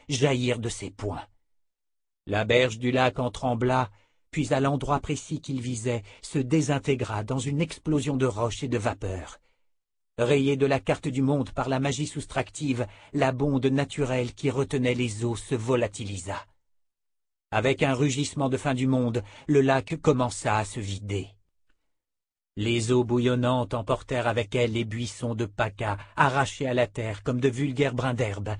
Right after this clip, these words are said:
Un formidable torrent allait se déverser dans la vallée. Le feu qui survolait le lac, le vent qui le fouettait, et l'eau elle-même ralentirent en approchant du sourcier. Richard sut qu'il avait devant lui l'essence même des trois carillons.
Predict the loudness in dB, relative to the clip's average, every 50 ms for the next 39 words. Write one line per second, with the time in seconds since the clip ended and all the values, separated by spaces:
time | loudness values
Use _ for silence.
0 | -10 -16 -20 -20 _ 0 0 0 0 2 0 0 2 2 2 2 2 2 2 0
1 | -2 0 2 2 2 2 2 0 0 2 2 2 2 0 -2 -4 -2 2 2 2
2 | 2 0 -2 -2 -4 -2 -2 0 0 0 0 0 0 -2 -2 -6 -8 -10 -16 -20
3 | _ _ _ _ _ _ _ _ _ _ _ _ _ 0 0 0 0 -2 -2 -2
4 | -2 -2 -2 -10 -10 -8 -6 -6 -2 0 0 2 2 4 4 4 4 4 2 0
5 | -2 -6 -16 -18 -18 -20 -4 0 2 2 2 2 2 2 2 0 0 -4 -4 -4
6 | -4 -4 0 2 2 2 2 2 -2 -2 -2 -4 -6 0 2 2 4 6 4 4
7 | 4 4 4 2 2 4 4 4 4 4 4 2 2 2 2 2 2 0 -2 -6
8 | -6 -4 -4 -2 0 0 2 2 2 0 0 0 0 0 0 -2 -4 -4 -4 -4
9 | -6 -10 -8 -8 -8 -8 -8 -14 -12 -10 -10 -10 -10 -12 -16 _ _ _ _ _
10 | _ _ _ _ _ _ _ _ _ _ _ _ _ _ _ 0 2 2 0 0
11 | 2 2 2 2 2 -2 -10 -8 -4 -2 -2 -2 -2 -2 0 0 2 2 2 2
12 | 2 2 2 2 2 2 2 2 2 2 2 2 2 0 0 -2 -4 -4 -4 -2
13 | -4 -2 -2 0 0 2 2 0 0 0 0 -2 -4 -4 -6 -2 0 0 0 0
14 | -4 -4 -4 -4 -6 -8 -8 -10 -10 -12